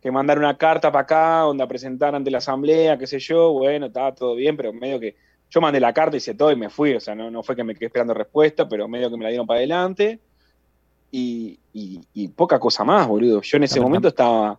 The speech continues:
Speaker 2: tampoco te la podían
Speaker 1: como
Speaker 2: trancar,
Speaker 1: que
Speaker 2: ¿no? O sea, vos, vos
Speaker 1: No, no,
Speaker 2: Claro.
Speaker 1: yo estaba viviendo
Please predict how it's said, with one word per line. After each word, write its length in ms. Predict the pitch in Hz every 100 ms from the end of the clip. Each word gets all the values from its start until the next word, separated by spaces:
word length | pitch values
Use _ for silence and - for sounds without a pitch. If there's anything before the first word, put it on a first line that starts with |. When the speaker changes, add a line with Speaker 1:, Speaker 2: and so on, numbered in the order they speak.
| -
Speaker 2:
tampoco 260 | 107 139
te 60 | 143
la 80 | 104
podían 160 | 107
Speaker 1:
como 160 | 98 113
Speaker 2:
trancar, 240 | 113 110
Speaker 1:
que 60 | 90
Speaker 2:
¿no? 160 | 101 - _
O 80 |
sea, 200 | - 92
vos, 180 | 90 101 -
vos 140 | 90 -
Speaker 1:
No, 440 | 147 175 220 226 165
no, 140 | 180
Speaker 2:
Claro. 100 | 208 165
Speaker 1:
yo 80 |
estaba 200 | 180 202 185
viviendo 480 | 175 180 165 135